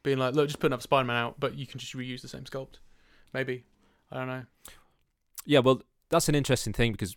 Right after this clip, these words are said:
Speaker 2: we don't have to get too into it. I'm not in the toy industry, obviously, so I don't know how these things works. But you, you would think that the more units of something you expect to sell,
Speaker 1: Hmm.
Speaker 2: the more y-, budget can be afforded to it. And obviously they have to compensate in other areas. You know, you can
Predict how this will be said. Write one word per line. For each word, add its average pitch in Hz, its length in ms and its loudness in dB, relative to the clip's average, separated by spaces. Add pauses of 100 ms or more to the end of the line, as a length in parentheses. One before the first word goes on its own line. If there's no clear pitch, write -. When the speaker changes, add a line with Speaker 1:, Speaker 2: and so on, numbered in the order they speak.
Speaker 2:
we 117 120 -4
don't 113 80 4
have 98 100 -2
to - 60 -6
get - 360 -6
too 101 100 0
into 95 160 -2
it. 69 40 -4
I'm 110 160 -2
not 95 160 0
in 92 140 -4
the 90 60 -4
toy 92 260 -2
industry, 90 320 -4
obviously, 92 240 -8
so - 100 -6
I 101 40 0
don't 104 100 0
know 101 80 -4
how 95 80 0
these 92 140 -2
things 98 160 -8
works. 98 220 -2 (380)
But 127 120 2
you, 135 180 4
you 139 100 4
would 120 100 4
think 143 320 2
that 107 140 0
the 110 80 0
more 104 580 4
units 107 500 0
of 117 80 -6
something 101 300 -4
you 95 120 -2
expect - 460 -4
to 95 100 -8
sell, 98 460 0
Speaker 1:
Hmm. 131 180 -4 (240)
Speaker 2:
the 95 80 -6
more 95 320 2
y-, 92 260 -4 (180)
budget 98 480 0
can 101 120 -6
be 92 60 -2
afforded 98 440 -4
to 78 140 -10
it. 62 140 -12 (760)
And 107 100 -2
obviously 107 320 2
they 95 140 2
have 101 180 0
to 98 140 -4
compensate 95 560 -2
in 92 80 -4
other 90 300 -2
areas. 92 680 -4
You 98 100 -6
know, 90 60 -2
you 85 200 -8
can 90 320 -8